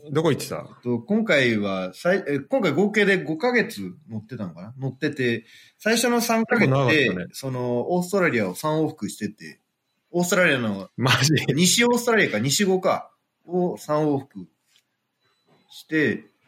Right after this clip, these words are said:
Speaker 1: え、三往復ってのは東京、西オーストラリア、東京、西オーストラリアってこと？
Speaker 2: まあ、えっと、
Speaker 1: それを
Speaker 2: あとはなんかその、水島とかそっち、あの、四国の、四国、中国の方とか行ったりとか。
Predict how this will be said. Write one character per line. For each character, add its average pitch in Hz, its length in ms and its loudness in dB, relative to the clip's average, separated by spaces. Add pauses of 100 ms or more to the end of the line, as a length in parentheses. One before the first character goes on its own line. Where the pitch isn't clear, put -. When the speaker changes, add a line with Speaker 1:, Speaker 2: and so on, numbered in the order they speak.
(360)
Speaker 1:
え、 139 140 4 (1080)
三 220 260 2
往 - 20 4
復 - 140 -2
っ - 20 -2
て 127 140 0
の 113 60 0
は 107 60 -2
東 160 460 0
京、 147 560 2
西 135 260 2
オ 131 120 4
ー - 20 2
ス 131 80 -4
ト 143 80 0
ラ 127 100 2
リ 107 80 2
ア、 90 120 -2
東 117 200 0
京、 110 140 0
西 104 320 -2
オ 104 60 0
ー - 20 -2
ス - 80 -6
ト - 80 -4
ラ 92 100 -2
リ 80 120 -10
ア - 20 -12
っ 78 60 -18
て - 80 -20
こ 78 100 -10
と？ 80 160 -10
Speaker 2:
ま 254 280 2
あ、 - 20 4
え 214 80 2
っ - 20 -8
と、 202 100 2
Speaker 1:
そ 185 140 4
れ 127 80 4
を 123 120 4
Speaker 2:
あ - 40 2
と 247 100 4
は 170 120 4
な 165 80 2
ん 160 40 0
か 143 100 -2
そ 139 100 0
の、 123 280 -2
水 147 380 0
島 170 380 2
と - 80 -4
か 120 100 -2
そ 131 80 -4
っ 107 40 -4
ち、 139 60 -4
あ 127 80 -2
の、 123 120 -4
四 - 100 -2
国 226 260 0
の、 127 140 -2
四 - 80 -2
国、 240 140 0
中 170 240 0
国 135 180 0
の 110 60 -2
方 110 160 -4
と 98 100 -8
か 101 240 -2
行 - 140 -14
っ - 20 -20
た - 160 -6
り 117 100 -2
と 101 100 -8
か。 92 260 -10